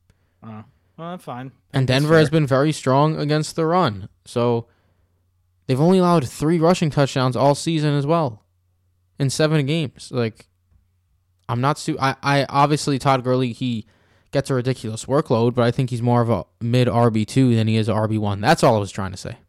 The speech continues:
Speaker 1: I'll bet you that Todd Gurley scores a touchdown this game.
Speaker 2: Count me in, compadre.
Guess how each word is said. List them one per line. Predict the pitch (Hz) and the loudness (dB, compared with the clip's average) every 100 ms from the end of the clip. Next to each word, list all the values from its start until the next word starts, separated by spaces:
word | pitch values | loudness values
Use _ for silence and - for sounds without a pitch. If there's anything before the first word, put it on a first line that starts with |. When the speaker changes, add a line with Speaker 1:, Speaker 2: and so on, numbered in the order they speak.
| _ _ _ _ _ - | _ _ _ _ _ -20
Speaker 1:
I'll | 131 | -14
bet | 135 160 | -12 -8
you | 165 | -8
that | 151 | -6
Todd | 147 139 | -8 -6
Gurley | 139 135 | -6 -8
scores | - 135 117 | -6 -8 -8
a | |
touchdown | 131 127 123 113 | -10 -10 -8 -10
this | 104 | -12
game. | 104 104 _ _ _ _ - - _ _ _ _ _ _ - | -16 -20 _ _ _ _ -20 -20 _ _ _ _ _ _ -14
Speaker 2:
Count | 113 127 131 - | -6 -6 -6 -8
me | 117 127 135 - - | -6 -4 -6 -10 -8
in, | 123 135 143 | -6 -4 -6
compadre. | - 131 127 123 131 117 95 95 | -8 -8 -6 -4 -4 -4 -8 -8